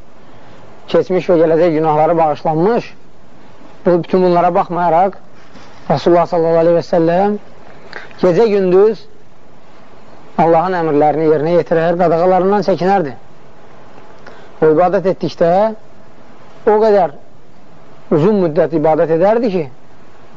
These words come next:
tabanları çatlayardı, damarlarından qan axardı. Və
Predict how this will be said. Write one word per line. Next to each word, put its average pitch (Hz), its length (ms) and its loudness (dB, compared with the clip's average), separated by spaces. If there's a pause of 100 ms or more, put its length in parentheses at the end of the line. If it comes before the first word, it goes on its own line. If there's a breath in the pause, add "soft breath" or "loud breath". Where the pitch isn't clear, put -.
(160)
tabanları 180 580 2
çatlayardı, 180 640 2 (580)
damarlarından 156 600 2
qan 165 200 2
axardı. 123 340 -10 (1700)
Və 190 440 4